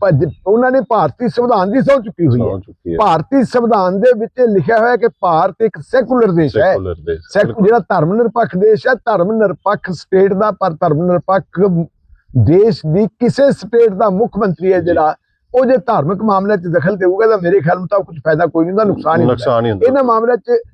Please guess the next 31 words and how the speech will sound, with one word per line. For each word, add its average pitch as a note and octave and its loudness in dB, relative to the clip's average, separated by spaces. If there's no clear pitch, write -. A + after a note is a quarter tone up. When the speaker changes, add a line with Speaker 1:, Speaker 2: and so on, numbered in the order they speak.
Speaker 1:
ਮੁੱਖ G3+ 0
ਮੰਤਰੀ C4 0
ਨੂੰ C4+ 2
ਧਰਮ G3 0
ਕਾਨੂੰਨ G3 -2
ਦੇ G#3+ 2
ਮਾਮਲੇ F#3+ 0
ਤੋਂ F#3 2
ਦੂਰ D3+ 2
ਰਹਿਣਾ A3 2
Speaker 2:
ਦੂਰ। G#3 -2
Speaker 1:
ਚਾਹੀਦਾ। A3+ 0
ਉਹ A#3+ 2
ਲੋਕਾਂ A3 0
ਨੂੰ B3 -4
ਚੰਗਾ A3+ 0
ਸ਼ਾਸਨ F#3 -4
ਦੇਵੇ, A#3 2
ਚੰਗਾ G#3+ 0
ਪ੍ਰਸ਼ਾਸਨ D#3+ -4
ਦੇਵੇ, G#3 -2
Speaker 2:
ਪ੍ਰਸ਼ਾਸਨ G3+ 0
Speaker 1:
ਇਹਦੀ G3+ -4
Speaker 2:
ਦੇਵੇ। F3 -4
Speaker 1:
ਸਮੇਂ D3+ 0
ਦੀ E3+ -2
ਲੋੜ D3 0
ਹੈ। - -20
Speaker 2:
ਲੋੜ G2 0
ਹੈ। D2+ -8
Speaker 1:
ਜੀ। B2 0